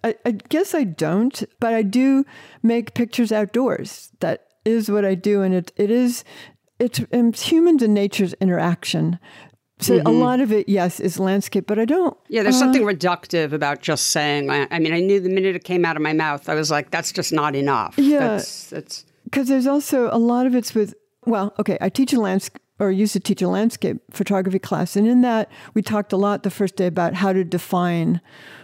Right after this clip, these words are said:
Speaker 1: the landscape, right? What is a landscape?
Speaker 2: Mm-hmm.
Speaker 1: And I threw a wide net with all of them about, I gave them a wide path to follow on what landscape was. It could be their city block they lived on. It could be their
Speaker 2: Mm-hmm.
Speaker 1: backyard.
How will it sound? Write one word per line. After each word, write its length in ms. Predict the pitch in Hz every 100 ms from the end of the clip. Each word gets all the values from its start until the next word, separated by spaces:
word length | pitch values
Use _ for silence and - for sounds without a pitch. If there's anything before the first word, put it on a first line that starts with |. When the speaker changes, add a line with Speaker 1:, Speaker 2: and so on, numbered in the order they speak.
| - _ -
Speaker 1:
the 120 | 185
landscape, 680 | 190 175 185 - - - -
right? 220 | 170 156 190
What 220 | 214 202
is 140 | 190
a 60 | 175
landscape? 580 | 170 170 175 151 170 165
Speaker 2:
Mm-hmm. 180 | 147 208
Speaker 1:
And 100 | 214
I 220 | 247 330
threw 420 | - 269 247 233
a 80 | 202
wide 440 | 185 208 214 214 190
net 320 | 196 180 -
with 200 | 180 180
all 160 | 165
of 80 | 160
them 200 | 165 160
about, 360 | 156 156 156 156
I 60 | 185
gave 220 | 226 214
them 160 | 214 180
a 40 |
wide 880 | 165 185 202 214 208 175 156 147 160 - - - _ -
path 380 | 208 196 190
to 80 | -
follow 440 | - 226 240 175 170
on 180 | 170
what 100 | 170
landscape 560 | 180 170 180 - 160 -
was. 320 | - - -
It 120 | 202 196
could 160 | 202
be 240 | 214 214 196
their 240 | 185 180
city 320 | - 202 185
block 400 | 180 180 175 -
they 140 | 175 160
lived 300 | 165 165 165
on. 320 | 135 - 190 - - -
It 120 | 190
could 160 | 208
be 340 | 180 190 185 165
their 160 | 165 165
Speaker 2:
Mm-hmm. 60 |
Speaker 1:
backyard. 760 | 185 180 185 185 165 151 143